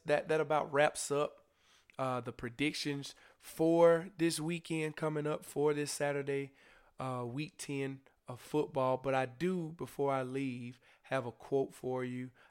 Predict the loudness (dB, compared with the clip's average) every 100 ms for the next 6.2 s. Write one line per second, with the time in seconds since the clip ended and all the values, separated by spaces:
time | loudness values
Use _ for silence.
0 | -10 -8 -2 -2 -2 -4 -4 -4 -4 -4
1 | -6 -6 -8 -8 _ -20 _ -14 -6 -4
2 | -4 -6 -14 -6 -4 -4 -6 _ _ _
3 | -14 -12 -12 -8 -6 -6 -10 -10 -8 -8
4 | -10 _ _ _ -14 -14 -12 -10 -8 -8
5 | -12 -6 -2 -2 -2 -6 -10 -18 -12 -10
6 | -10